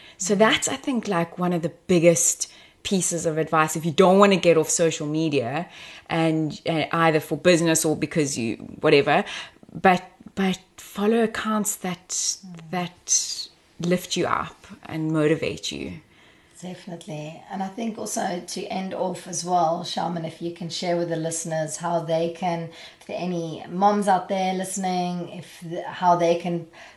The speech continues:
Speaker 2: potentially work with you or how you can support them, if you can share a bit more about Mumwell to end off, that would be great.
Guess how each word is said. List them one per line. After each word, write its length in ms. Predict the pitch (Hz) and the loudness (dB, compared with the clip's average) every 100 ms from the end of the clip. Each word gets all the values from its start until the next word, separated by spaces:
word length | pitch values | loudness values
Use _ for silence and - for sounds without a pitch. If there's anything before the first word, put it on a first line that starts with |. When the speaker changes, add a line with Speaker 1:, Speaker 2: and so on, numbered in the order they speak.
| - | -10
Speaker 2:
potentially 400 | 233 220 180 156 | -4 -4 -4 0
work 300 | 185 262 254 | 8 8 8
with 220 | 233 - | -2 -2
you 340 | 240 233 233 - | 2 2 0 -2
or 180 | 151 135 | -6 -6
how 160 | 190 | -4
you 160 | 180 202 | -4 -6
can 160 | 180 | -6
support 480 | 156 - 240 233 - | -8 -8 -6 -6 -4
them, 440 | 226 214 208 208 - | -4 -2 0 -2 -6
if 160 | - | -12
you 80 | 196 | -14
can 180 | 180 170 | -10 -8
share 280 | - 180 175 | -6 -4 -6
a 40 | |
bit 180 | 190 214 | -8 -10
more 400 | 196 170 165 165 | -6 -4 -4 -6
about 220 | 170 170 180 | -8 -8 0
Mumwell 640 | 220 220 196 175 170 180 - - - _ | 2 4 2 0 -2 -8 -16 -20 -20 _
to 120 | - - | -16 -8
end 180 | 180 180 | -6 -2
off, 220 | 175 156 | -4 -4
that 100 | 156 156 | -6 -6
would 80 | |
be 100 | 156 | -8
great. 460 | 151 160 165 - | -10 -10 -12 -16